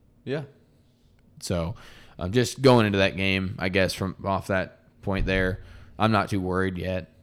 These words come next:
Speaker 2: I mean, that's a bad loss for sure in my, in my eyes. Um,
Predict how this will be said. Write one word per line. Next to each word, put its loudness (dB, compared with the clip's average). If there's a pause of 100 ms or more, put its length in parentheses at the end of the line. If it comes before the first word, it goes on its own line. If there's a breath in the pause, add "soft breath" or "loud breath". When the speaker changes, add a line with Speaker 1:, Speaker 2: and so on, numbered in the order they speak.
(100)
Speaker 2:
I -2
mean, 0
that's -2
a -6
bad 2
loss -2
for -8
sure -4
in -4
my, -2
in -6
my 0
eyes. -4 (120)
Um, -6